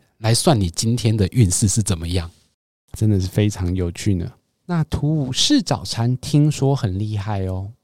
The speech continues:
Speaker 2: 食材都会摆满整个桌面，这个是真的吗？这样？
Speaker 1: 是啊，是啊。如果你到那个土耳其，不管是旅游或是人家的家庭，有没有？他们的早餐相当的丰富。怎么样的丰富呢？他摆满一张长桌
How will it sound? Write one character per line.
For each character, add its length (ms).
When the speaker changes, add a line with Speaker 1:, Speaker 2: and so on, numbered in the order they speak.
Speaker 2:
食 300
材 260
都 160
会 140
摆 200
满 220
整 160
个 100
桌 240
面， 220
这 100
个 60
是 140
真 200
的 80
吗？ 180
这 120
样？ 160
Speaker 1:
是 200
啊， 100
是 140
啊。 200
如 120
果 160
你 160
到 260
那 140
个 120
土 180
耳 80
其， 200
不 160
管 240
是 260
旅 140
游 100
或 160
是 160
人 140
家 140
的 100
家 240
庭， 140
有 100
没 80
有？ 100
他 100
们 120
的 100
早 340
餐 280
相 520
当 320
的 160
丰 340
富。 260
怎 140
么 60
样 100
的 80
丰 220
富 160
呢？ 200
他 160
摆 200
满 200
一 80
张 280
长 200
桌 240